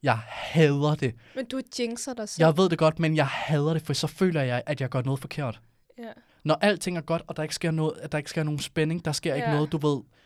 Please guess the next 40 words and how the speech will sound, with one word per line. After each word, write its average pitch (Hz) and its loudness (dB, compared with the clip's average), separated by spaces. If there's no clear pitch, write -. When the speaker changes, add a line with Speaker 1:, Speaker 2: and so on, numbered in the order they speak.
Speaker 1:
øh, 143 0
du 151 -4
ved, 135 0
en 170 -6
eller 151 -4
anden, 147 -4
du 147 -8
ved, 143 -4
sådan, 143 -6
Speaker 2:
Man 127 0
føler, 254 -4
Speaker 1:
jeg - 2
Speaker 2:
at 233 2
Speaker 1:
kender, 233 4
Speaker 2:
man 233 0
Speaker 1:
at 226 -6
Speaker 2:
har 220 2
Speaker 1:
brækker 156 2
et 156 0
ben, 170 2
eller 131 -10
et - -
eller - -
andet. 131 -2
Speaker 2:
Ja, 233 4
Speaker 1:
Hvis 214 4
der 208 4
Speaker 2:
ja. - 2
Speaker 1:
ikke - -2
sker - 2
noget 160 -2
dårligt, 165 -2
så - -2
føler 175 0
jeg 135 -2
ikke, 143 -4
at 151 -2
jeg 135 -2
gør 131 0
det 147 -4